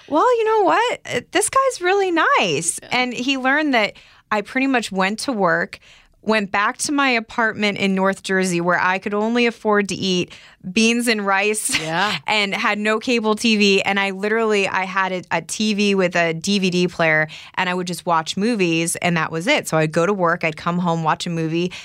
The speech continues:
Speaker 1: have a bean burrito, and then go to bed. And he's like, "You're, you're in your twenties. Like, you need to live life."
Speaker 2: Right.
Speaker 1: And so he invited me to hang out with his friends.
Speaker 2: Uh, sounds like the same thing that happened with Sean and
Speaker 1: Yeah.
Speaker 2: I.
Speaker 1: And
Speaker 2: We
Speaker 1: so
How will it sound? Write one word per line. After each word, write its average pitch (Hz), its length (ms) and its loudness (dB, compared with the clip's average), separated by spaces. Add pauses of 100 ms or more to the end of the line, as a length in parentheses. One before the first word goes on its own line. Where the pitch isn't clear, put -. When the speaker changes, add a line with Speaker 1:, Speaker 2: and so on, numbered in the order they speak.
(140)
Speaker 1:
have 170 180 -2
a 165 60 -8
bean 175 200 -4
burrito, 170 320 0
and 175 80 0
then 165 80 -2
go 175 120 2
to 175 60 -6
bed. 220 260 0 (320)
And 214 80 0
he's 220 100 2
like, 202 240 -2 (420)
"You're, 311 360 0 (360)
you're 320 240 2
in 554 80 -2
your 523 120 2
twenties. 196 560 -2
Like, 170 180 -10
you 220 80 0
need 440 200 0
to 311 120 -4
live 202 420 2
life." 156 520 -2
Speaker 2:
Right. 160 280 0 (120)
Speaker 1:
And 226 180 -4
so 247 180 2
he 247 160 0
invited 233 420 0
me 240 140 -2
to 208 60 -2
hang 185 220 -2
out 175 160 0
with 190 80 0
his 190 180 -2
friends. 240 500 -4
Speaker 2:
Uh, 156 100 0
sounds 233 340 -2
like 175 200 -2 (280)
the 165 280 -16
same 208 280 -2
thing 180 200 -2
that 151 120 0
happened 151 320 -2
with 269 100 0
Sean 440 240 2
and 508 80 4
Speaker 1:
Yeah. 349 60 4
Speaker 2:
I. 165 300 0 (240)
Speaker 1:
And 262 80 2
Speaker 2:
We 196 80 2
Speaker 1:
so - 40 0